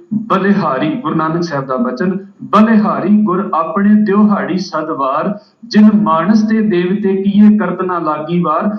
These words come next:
ਮੇਰਾ ਸਤਿਗੁਰੂ ਇਸ ਕਰਕੇ ਵੱਡਾ ਹੈ,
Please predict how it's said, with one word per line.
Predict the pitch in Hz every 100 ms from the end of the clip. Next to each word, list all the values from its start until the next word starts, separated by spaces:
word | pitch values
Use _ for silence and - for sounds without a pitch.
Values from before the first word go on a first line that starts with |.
| - 160
ਮੇਰਾ | 175 196
ਸਤਿਗੁਰੂ | 196 170 170 180 180 170
ਇਸ | 160
ਕਰਕੇ | - 170 170 175
ਵੱਡਾ | 131 120 156
ਹੈ, | 156 196 202